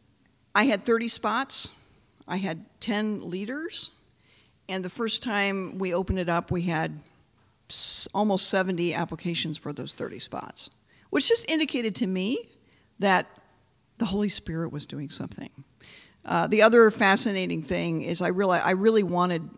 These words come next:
um, spiritual directors to lead these small groups, but the only spiritual director that I knew was Brenna Jones. So I started making some phone calls, um, sending emails saying,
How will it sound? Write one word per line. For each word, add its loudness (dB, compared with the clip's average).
um, -4
spiritual -4
directors -6
to -12
lead -8
these -8
small -6
groups, -8
but 2
the -6
only -4
spiritual -6
director -6
that -6
I -6
knew -2
was -8
Brenna -6
Jones. -4
So 4
I 6
started 2
making 0
some 0
phone 0
calls, 0
um, 0
sending 0
emails 0
saying, -2